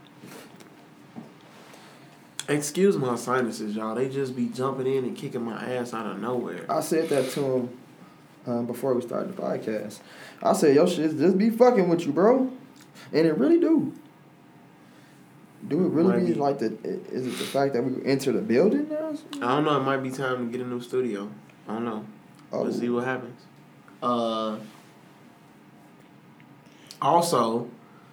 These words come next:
Speaker 1: uh, we are shooting this podcast.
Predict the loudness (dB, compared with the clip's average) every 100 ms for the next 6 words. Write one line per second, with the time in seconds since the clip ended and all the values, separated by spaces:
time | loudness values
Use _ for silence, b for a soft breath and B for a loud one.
0 | B B B -20 -6 0 4 6 6 4
1 | 4 6 6 6 4 2 2 2 2 -2
2 | 0 4 4 4 0 0 0 -2 -6 -8
3 | -12